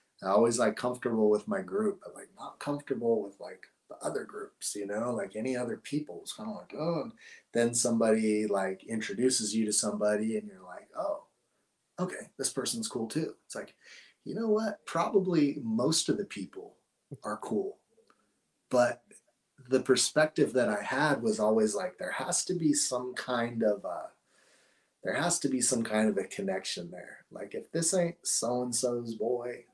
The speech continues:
then I don't know this motherfucker. And after a while, you're kinda like, even if it is so-and-so's boy, I still don't know this motherfucker, because you're always kinda worried that, like, people are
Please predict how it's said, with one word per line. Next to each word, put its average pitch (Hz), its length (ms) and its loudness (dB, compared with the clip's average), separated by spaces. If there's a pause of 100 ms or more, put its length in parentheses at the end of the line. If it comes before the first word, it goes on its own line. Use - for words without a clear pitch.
(180)
then 107 200 -8 (320)
I 196 80 2
don't 185 200 2
know 110 140 0
this - 200 -10
motherfucker. - 720 -16 (680)
And 110 180 2
after 131 380 8
a 117 60 4
while, 123 380 6
you're 110 140 0
kinda 117 320 -2
like, 101 400 -2 (180)
even 277 300 -6
if 226 200 -6
it 208 100 2
is 220 300 0
so-and-so's 233 720 -4
boy, - 520 0 (680)
I - 60 -20
still - 340 -10
don't 113 240 -8
know - 140 -12
this - 180 -14
motherfucker, - 720 -20
because 131 260 0
you're 139 160 6
always 180 340 4
kinda 147 360 6
worried 117 520 2
that, 98 220 0
like, 95 300 -6
people 98 480 -4
are 87 480 -2